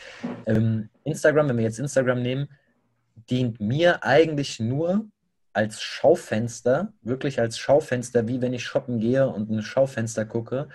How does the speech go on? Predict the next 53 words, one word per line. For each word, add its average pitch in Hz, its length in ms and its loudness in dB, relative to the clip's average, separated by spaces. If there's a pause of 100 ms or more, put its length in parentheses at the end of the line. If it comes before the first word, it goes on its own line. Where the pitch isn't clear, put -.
(340)
Und 104 100 -4
ich 120 120 -2
versuche 131 320 -2
das 131 160 -4
auch 110 160 -4
wirklich, 131 260 -4
ich - 60 -6
habe 123 140 -2
überhaupt 117 320 -8
keine 143 180 -6
Struktur 127 460 -2
auf 104 120 0
meinem 98 180 -2
Kanal. 101 400 -2
Ich - 260 -10
habe 117 180 -6
keinen 135 300 -2
gepflegten 127 540 -6
Kanal, 117 380 -2
dass 117 160 -4
ich 110 120 -8
irgendwie 113 540 0 (340)
jeden 117 380 0
dritten 123 360 -2
Post 131 360 0
ist 117 160 -8
dann 113 180 2
ein 107 180 0
smarter 117 420 -2
Quote 156 580 6 (440)
oder 113 520 4
jeder, 107 380 0 (160)
der 104 100 4
nächste 120 320 -2
Post 120 360 2
ist 110 120 -10
dann 113 140 2
irgendwas 110 260 -2
aus 107 120 -2
dem 110 80 -4
Training 143 320 0
und 117 80 0
der 113 80 2
dritte 113 260 -2
Post 117 260 -2
ist - 120 -4
aus 107 160 2
Ernährung 135 360 2
und 113 60 2
das 107 80 -2
sieht 117 160 -4
dann 107 80 0
voll 107 220 -2